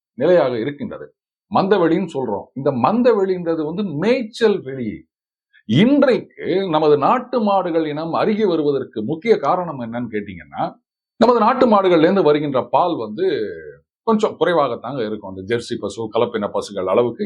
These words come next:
இருக்காது. ஆனா இது வந்து சொல்றாங்க இல்லையா, அந்த ஏ ஒன், ஏ டூ பால் அப்படின்றாங்க இல்லையா, அந்த மாதிரி இது சக்தி வாய்ந்தது. அப்ப இந்த மாதிரி விஷயங்கள் குறைவாகத்தான் கிடைக்கும். தங்கம் கம்மியா தாங்க கிடைக்கும், தகரம், அலுமினியம் தாங்க அதிகமா கிடைக்கும். அதுக்கு என்ன பண்ண முடியும்? அப்போ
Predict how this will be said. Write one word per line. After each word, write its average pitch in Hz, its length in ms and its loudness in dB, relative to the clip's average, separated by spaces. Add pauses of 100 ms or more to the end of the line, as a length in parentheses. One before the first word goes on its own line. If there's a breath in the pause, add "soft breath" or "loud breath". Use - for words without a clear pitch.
இருக்காது. 160 480 -2 (640)
ஆனா 254 200 2 (500)
இது 220 220 6
வந்து 180 260 2 (100)
சொல்றாங்க 175 300 0
இல்லையா, 165 200 -2
அந்த 156 100 -2
ஏ 151 120 2 (100)
ஒன், 156 140 -4
ஏ 143 180 0
டூ 151 140 -4
பால் 135 260 0
அப்படின்றாங்க 113 420 -10
இல்லையா, 196 220 -10
அந்த 196 140 -2
மாதிரி 247 180 4
இது 202 100 -4 (120)
சக்தி 220 300 -2
வாய்ந்தது. 208 580 0 (520)
அப்ப 233 160 4
இந்த 240 180 4
மாதிரி 240 260 2
விஷயங்கள் 226 500 -2
குறைவாகத்தான் 226 840 0
கிடைக்கும். 127 440 -12
தங்கம் 247 380 0
கம்மியா 202 280 -2
தாங்க 180 220 -6
கிடைக்கும், 117 440 -8
தகரம், 196 420 -2
அலுமினியம் 165 380 -4
தாங்க 165 140 -4
அதிகமா 143 320 -4
கிடைக்கும். 92 340 -8
அதுக்கு 202 220 -2
என்ன 202 100 2
பண்ண 147 180 -6
முடியும்? 123 420 -4 (1000)
அப்போ 208 180 6